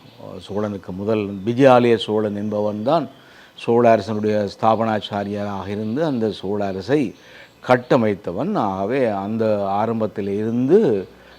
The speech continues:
விஜயாலய சோழனுடைய ஆரம்பத்திலே இருந்து அது தொடர் வளர்ச்சி பெற்று நீண்ட காலமாக நிலை பெற்று, ஓ, அதாவது பேரரசுகள் என்கின்ற ஒரு கருத்தியலுடன் தமிழ்நாட்டை ஆட்சி செய்த அரசர்கள்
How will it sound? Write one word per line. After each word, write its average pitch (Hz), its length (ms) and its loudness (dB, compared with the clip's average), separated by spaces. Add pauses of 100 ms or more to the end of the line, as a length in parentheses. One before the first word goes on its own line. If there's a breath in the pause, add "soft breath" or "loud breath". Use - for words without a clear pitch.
(140 loud breath)
விஜயாலய 120 440 8
சோழனுடைய 101 400 -2
ஆரம்பத்திலே 104 680 -2
இருந்து 127 500 2 (380 loud breath)
அது 98 200 -2
தொடர் 113 320 2
வளர்ச்சி 113 400 -2
பெற்று 107 640 0 (340)
நீண்ட 117 320 0
காலமாக 104 680 -4
நிலை 107 320 0
பெற்று, 127 720 -2 (360)
ஓ, 95 380 -10 (500)
அதாவது 107 540 0 (540 loud breath)
பேரரசுகள் 143 840 8
என்கின்ற 117 840 2
ஒரு 110 260 0
கருத்தியலுடன் 110 1000 0 (280)
தமிழ்நாட்டை 110 760 -4
ஆட்சி 101 340 -6
செய்த 98 340 -2
அரசர்கள் 98 640 -4